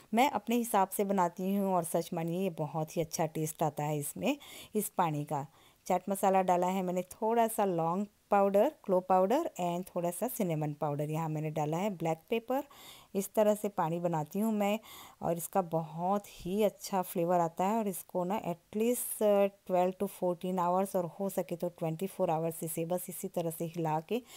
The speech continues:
फ्रिज में रख देती हूँ। So, अच्छे से मैरिनेट हो जाता है ये।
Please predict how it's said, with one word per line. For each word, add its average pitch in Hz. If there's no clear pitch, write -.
फ्रिज 214
में 185
रख 160
देती 160
हूँ। 302
So, 202
अच्छे 196
से 269
मैरिनेट 185
हो 185
जाता 160
है 156
ये। 147